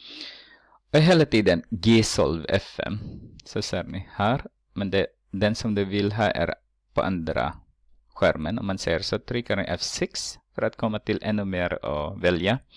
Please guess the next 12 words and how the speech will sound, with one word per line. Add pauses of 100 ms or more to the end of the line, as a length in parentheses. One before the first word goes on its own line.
(640)
Det
vet
vi
redan (1080)
y. (640)
Så
vi
ska (160)
kalkylera, (120)
ser
den, (140)
x.